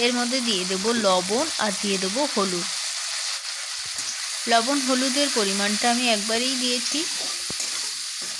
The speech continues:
ভালোভাবে ভাজতে হবে, কোনো রকম যেন মাছের গন্ধ না থাকে। medium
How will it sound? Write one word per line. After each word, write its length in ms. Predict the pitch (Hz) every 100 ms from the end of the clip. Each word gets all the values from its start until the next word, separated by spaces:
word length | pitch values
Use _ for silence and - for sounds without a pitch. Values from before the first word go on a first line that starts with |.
| - - - - - - - 214
ভালোভাবে 520 | 226 247 269 254 262 294 247
ভাজতে 340 | 220 202 - 240
হবে, 160 | 226 285 -
কোনো 180 | 202 208 214
রকম 200 | 214 233 240
যেন 140 | 233 330 - - - 190
মাছের 300 | 202 - 294 247
গন্ধ 240 | 208 202 202 208
না 80 | 185 175
থাকে। 300 | 185 175 185 175 - - - - - - 214
medium 340 | 202 214 220